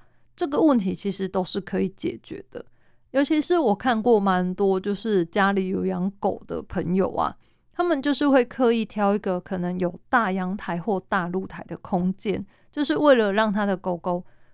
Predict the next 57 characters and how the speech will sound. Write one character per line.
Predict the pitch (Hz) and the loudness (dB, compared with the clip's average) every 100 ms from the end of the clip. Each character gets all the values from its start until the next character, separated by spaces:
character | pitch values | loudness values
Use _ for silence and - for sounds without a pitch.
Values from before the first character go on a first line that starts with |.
| - - | -20 -6
没 | 254 320 | 0 4
有 | 302 | 2
出 | - 294 | 2 0
门 | 285 285 | 2 0
的 | 226 | 0
时 | 214 233 | -2 0
候 | 233 | 2
也 | 196 | 0
可 | - | -2
以 | 196 | -4
在 | 180 190 | -2 -2
家 | 175 175 165 | -2 -4 -6
奔 | - 170 170 | -4 -4 -4
跑 | - - | -6 -10
啦。 | - 190 - _ _ _ | -8 -12 -12 _ _ _
我 | 262 | 0
想 | 302 269 | 2 2
这 | 269 294 | 2 0
一 | |
点 | 285 214 | 2 0
可 | 190 202 | 0 0
能 | 185 | 0
是 | 196 247 | 0 2
很 | 233 202 180 180 | 2 0 -2 0
多 | 214 233 | 0 2
有 | 202 | 2
毛 | 170 180 196 | 0 -2 -2
小 | 226 | -2
孩 | 185 170 | -4 -6
的 | 165 170 | -6 -6
人 | 170 165 160 | -4 -4 -6
的 | 175 | -8
共 | - 196 175 | -4 -2 -2
鸣 | 160 - 233 - | -4 -10 -10 -8
吧。 | - - - _ _ | -10 -10 -20 _ _
这 | 330 | 0
个 | 320 285 | 2 2
部 | 269 285 | 2 2
分 | 294 247 | 2 2
我 | 190 | 0
就 | 190 240 | 2 0
自 | 240 | 0
己 | 220 | -4
比 | 190 185 | -4 0
较 | 190 | 0
不 | 190 226 | 0 -6
理 | 185 175 175 | -4 -8 -10
解， | - 196 - _ _ _ _ | -12 -10 -12 _ _ _ _
就 | 254 | -6
是 | 247 254 240 | -4 -2 -2
因 | - 262 | 0 2
为 | 240 | 2
我 | 185 | 2
没 | 180 190 | 0 0
有 | 175 | 0
养 | 180 190 | -2 -2
宠 | - | -4